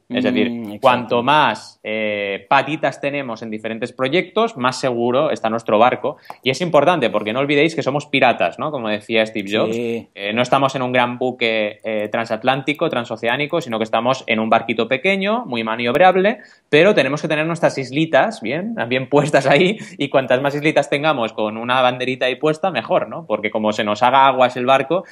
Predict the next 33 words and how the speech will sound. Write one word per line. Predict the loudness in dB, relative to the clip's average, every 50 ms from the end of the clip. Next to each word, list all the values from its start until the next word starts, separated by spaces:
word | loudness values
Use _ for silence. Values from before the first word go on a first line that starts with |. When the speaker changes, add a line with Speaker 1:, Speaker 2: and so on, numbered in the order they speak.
| -20 _ _
Speaker 1:
tenemos | -2 -2 0 2 0 0 2
que | 2 4
ir | 4
a | 4
descansar | 4 2 0 -4 -4 -4 -4
en | -2
algún | -2 -2 -2 0 0
lado, | 0 0 0 -4 -8
¿no? | -12 -14 -14 _ -20 -20 _ _ _ _ _ _ _
Y | -2 2 2 4 4
es | 2 2 0
importante, | -4 0 0 0 0 -2 -8 -6 -10 -12
es | -8
muy | -6 -6 -4
importante. | -4 -2 -4 -4 -4 -4 -8 -8 -10 -14 -16 _ _ _ -20 -20 -20 _ _ _ _ _ _ _
Y | 6 8
bueno, | 8 8 6 6 4
seguimos | 2 0 0 2 0 0 -2 -2
con | -4 -4 -4 -2
otra | 0 0 0 0
pregunta | 0 -2 0 0 -2 -2 -4 -6 -8 -8 -4
que | -4 -4
es | -4 -4 -10 -10 _
de | -6 -6 -6
estas | -6 -2 0 0 0 0 -2 -6 -10
maravillosa, | -6 -4 -4 -4 -4 -4 -2 -2 -2 -4 -4 -4 -4 -4 -4 -6 -8 -4
es | -4 -4 -4 -4 -4
de | 0
lo | 2 4
más | 4 4 4 4
bonito | 4 2 4 2 2 2
que | 4 4
hay. | 4 4 2 -2